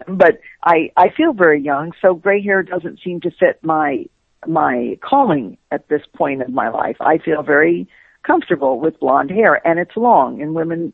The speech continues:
you know, when they say when you age, you're supposed to cut your hair off. Well, I like long hair. I always have liked long hair. I haven't changed the length of my hair in many, many years. So, and I dress, uh, I don't think I dress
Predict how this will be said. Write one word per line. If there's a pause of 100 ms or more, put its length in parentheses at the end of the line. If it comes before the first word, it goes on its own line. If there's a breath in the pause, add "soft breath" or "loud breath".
you
know,
when
they
say
when
you (100)
age, (420 loud breath)
you're
supposed
to
cut
your
hair
off. (160)
Well,
I
like
long
hair.
I
always
have
liked
long
hair.
I
haven't
changed (360 loud breath)
the
length
of
my
hair
in
many,
many
years.
So, (420 loud breath)
and
I
dress, (420)
uh,
I
don't
think
I
dress